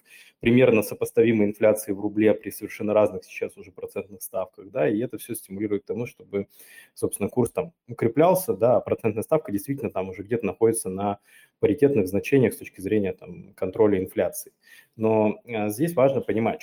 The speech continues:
чем эта ситуация отличается от две тысячи четырнадцатого года и от всего того, что мы видели ранее, что большую часть, наверное, процентов восемьдесят той инфляции, которую мы сейчас в России видим, она вызвана как раз импортом. Да, то есть она импортирована из-за рубежа. И здесь очень важно понимать, что,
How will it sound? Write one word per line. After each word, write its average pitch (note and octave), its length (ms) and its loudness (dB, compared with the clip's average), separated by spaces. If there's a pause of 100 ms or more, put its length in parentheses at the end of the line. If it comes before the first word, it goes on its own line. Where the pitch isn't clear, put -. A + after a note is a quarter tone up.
(140)
чем D3+ 200 0
эта D3 120 -2
ситуация C3 420 0
отличается A2 600 2
от - 200 -4
две G2+ 160 -14
тысячи - 200 -18
четырнадцатого G#2+ 560 0
года G#2+ 260 4
и A2+ 220 -2
от G#2+ 140 0
всего A#2 220 -4
того, B2 200 0
что G2+ 180 -10
мы G2+ 80 -4
видели G#2+ 280 0
ранее, G#2 340 2
что - 320 -4 (460)
большую C3+ 340 8
часть, - 320 2
наверное, G2+ 220 -2
процентов G#2+ 440 0
восемьдесят G2+ 560 -2
той G#2+ 120 0
инфляции, G2 380 -4
которую F#2+ 320 -6
мы G2 100 -6
сейчас - 260 -8
в - 40 -6
России G#2 280 -4
видим, D3+ 300 -2
она A#2+ 160 0
вызвана A2 420 2
как - 160 -10
раз A2+ 220 2
импортом. B2 400 -4 (500)
Да, G#2+ 180 2
то - 100 0
есть - 120 -2
она A2+ 160 4
импортирована A2+ 720 4
из-за G#2+ 180 2
рубежа. G#2+ 420 -2 (600)
И A2 160 0
здесь F3 260 4
очень A2 200 0
важно C3 280 4
понимать, C3 440 0
что, A2 720 4